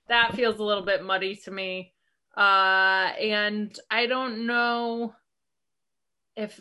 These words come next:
like you said, it's just, it's very, very crowded there, and they have a lot of incredibly skilled tag teams that are already not getting opportunities. Um, so I don't know if I love it for that reason, but we also, they could just be tagging up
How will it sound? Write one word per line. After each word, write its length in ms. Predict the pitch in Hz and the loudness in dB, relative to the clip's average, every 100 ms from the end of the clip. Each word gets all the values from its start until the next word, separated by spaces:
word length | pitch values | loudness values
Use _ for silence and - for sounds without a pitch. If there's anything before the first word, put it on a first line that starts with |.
| 220 | -2
like 240 | 226 220 | 2 2
you 120 | 240 | 0
said, 260 | 220 247 240 | -2 0 2
it's 180 | 220 - | 0 -4
just, 200 | 202 - | -10 -8
it's 200 | 220 196 | -8 -8
very, 420 | 170 202 202 196 | -2 2 2 0
very 300 | 190 190 190 | 0 0 0
crowded 440 | - 196 190 196 | -2 0 0 0
there, 360 | 185 175 170 - | -4 -4 -4 -8
and 120 | 202 190 | -10 -6
they 120 | 190 | -4
have 140 | 185 | -4
a 40 | 185 | -2
lot 200 | 180 185 | -2 -2
of 120 | 175 | -4
incredibly 680 | 180 _ - 214 202 185 180 | -10 _ -6 -2 0 -2 -8
skilled 320 | - 190 185 | -4 -4 -2
tag 260 | 190 180 | 0 -2
teams 220 | 185 190 185 | -4 -8 -2
that 140 | 185 | 0
are 120 | 180 | 2
already 400 | 180 175 170 185 | 2 0 -2 -4
not 260 | 190 190 - | -2 -2 -2
getting 260 | 208 208 | -4 -2
opportunities. 960 | 208 214 233 226 240 247 247 247 233 - _ _ _ _ - | -2 -2 -4 -8 -6 -6 -4 -6 -6 -12 _ _ _ _ -10
Um, 600 | 180 190 196 180 127 104 _ | -6 0 0 0 -6 -18 _
so 180 | _ 240 | _ -4
I 180 | 233 220 | 0 0
don't 200 | 247 269 | 0 0
know 100 | 277 | -2
if 140 | 269 | -2
I 80 | 254 | -2
love 240 | 220 214 202 | 0 0 -2
it 80 | |
for 100 | - | -6
that 240 | 202 214 226 | -2 0 0
reason, 320 | 269 302 302 | -2 -2 0
but 120 | 269 | 0
we 80 | 302 | 4
also, 500 | 302 294 311 262 - _ _ | 4 4 0 0 -6 _ _
they 120 | 262 | -2
could 120 | 262 | -2
just 160 | 247 285 | -4 -4
be 140 | 240 | -4
tagging 320 | 240 226 226 | 0 2 2
up 100 | 226 | 0